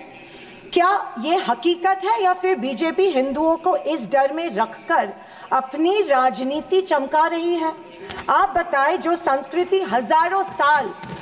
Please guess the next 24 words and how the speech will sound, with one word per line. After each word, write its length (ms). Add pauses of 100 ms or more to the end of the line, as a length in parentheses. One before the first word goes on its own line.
(240)
गुलामी 560
के 220
जंजीर 640
में 240
जकड़ी 380
पड़ी 340
है, 380 (500)
रहने 340
के 160
बावजूद 720 (120)
जिंदा 320
है, 240 (340)
जिंदा 360
ही 200
नहीं 220
सारे 360
विश्व 420
में 140
अपना 300
डंका 440
बजा 320
रही 200
है, 160 (400)
वो 200